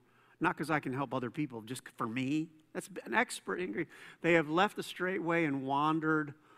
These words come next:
off. I may be stretching this a little bit, but in the context of the talk this weekend, it's like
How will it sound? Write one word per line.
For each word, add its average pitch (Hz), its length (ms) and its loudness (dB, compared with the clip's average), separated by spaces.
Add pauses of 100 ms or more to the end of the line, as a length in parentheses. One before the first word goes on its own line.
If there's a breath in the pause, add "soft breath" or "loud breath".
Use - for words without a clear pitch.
(380 soft breath)
off. 107 420 2 (400)
I 143 100 0
may 165 140 4
be 147 120 2
stretching 156 440 -4
this 139 200 -2
a 151 40 0
little 143 220 0
bit, 127 260 -2 (380 soft breath)
but 147 180 2
in 147 140 6
the 139 80 2
context 160 500 0
of 139 80 -2
the 131 80 -4
talk - 380 0
this 156 240 -4
weekend, 127 480 -4 (560 soft breath)
it's - 200 -6
like 143 200 6